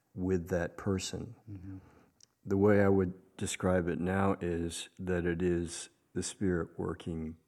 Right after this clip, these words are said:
Speaker 1: through us, right?
Speaker 2: Yeah.
Speaker 1: And,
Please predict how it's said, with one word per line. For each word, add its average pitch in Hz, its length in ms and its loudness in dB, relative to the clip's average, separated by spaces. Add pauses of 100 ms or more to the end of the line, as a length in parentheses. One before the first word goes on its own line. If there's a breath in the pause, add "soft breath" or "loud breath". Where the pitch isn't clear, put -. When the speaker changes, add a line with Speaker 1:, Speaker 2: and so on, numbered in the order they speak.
(460)
Speaker 1:
through 95 360 -2
us, - 340 -12 (920 soft breath)
right? 92 280 -6 (160)
Speaker 2:
Yeah. 104 160 -8
Speaker 1:
And, 87 80 -6